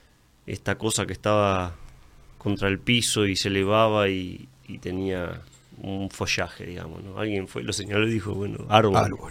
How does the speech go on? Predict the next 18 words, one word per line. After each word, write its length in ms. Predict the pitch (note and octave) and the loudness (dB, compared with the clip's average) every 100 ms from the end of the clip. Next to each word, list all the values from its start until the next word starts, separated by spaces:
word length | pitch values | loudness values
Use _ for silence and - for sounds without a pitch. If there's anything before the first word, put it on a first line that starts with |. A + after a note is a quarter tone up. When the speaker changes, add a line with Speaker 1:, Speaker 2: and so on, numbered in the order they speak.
| - | -10
Speaker 1:
O, 240 | F#2+ F2+ - | -6 -4 2
Speaker 2:
Árbol. 320 | A2 B2+ A2+ | 6 8 8
Speaker 1:
o 20 | |
sea, 160 | G2 G2+ | 4 0
un, 480 | G#2+ D3+ D#3 B2+ F#2 | 2 6 6 6 2
o, 160 | F#2+ - | -2 4
ah, 180 | A#2 B2+ | 8 8
Speaker 2:
Árbol, 180 | B2+ F#2+ | 8 4
Speaker 1:
no 120 | F2+ | -2
sé, 160 | G2 G#2 | 2 6
Speaker 2:
árbol. 200 | C#3 F#2 | 8 6
Speaker 1:
árbol, 480 | F#2 A2+ A#2 F#2 F2 | 2 4 4 2 -6
o 120 | - - - | -10 -14 -2
Speaker 2:
Tree. 420 | D3+ A#3 F#3 D#2+ - | 4 6 4 2 -6
Speaker 1:
o 100 | - | -6
lo 140 | F#2 | -4
que 80 | F#2 | -6
fuera. 340 | - - - | -8 -8 -12